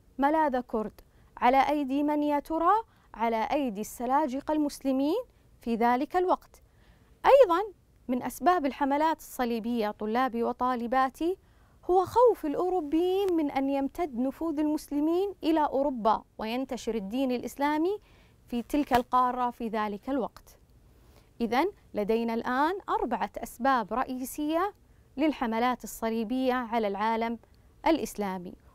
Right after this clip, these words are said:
وبذلك نكون أنهينا طلابي وطالباتي حصتنا لهذا اليوم.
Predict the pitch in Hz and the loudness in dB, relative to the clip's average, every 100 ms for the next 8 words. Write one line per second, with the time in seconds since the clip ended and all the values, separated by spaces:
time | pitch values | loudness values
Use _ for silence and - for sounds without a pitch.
0 | _ - 196 220 254 262 285 392 - - | _ -6 -4 2 4 4 4 0 -2 -10
1 | - _ 247 262 - 381 403 349 330 311 | -20 _ -4 -4 0 0 0 0 -2 0
2 | 370 277 202 208 - 214 220 220 208 214 | 0 0 -2 -6 -6 -2 0 0 0 -2
3 | 220 214 208 214 214 220 220 240 247 - | 0 -2 -2 -2 -2 -4 -4 -6 -8 -14
4 | - _ - 240 247 247 240 220 208 208 | -20 _ -8 -4 -6 -4 -4 -2 -2 -4
5 | 220 294 302 294 285 302 370 | -4 -2 0 0 2 0 -2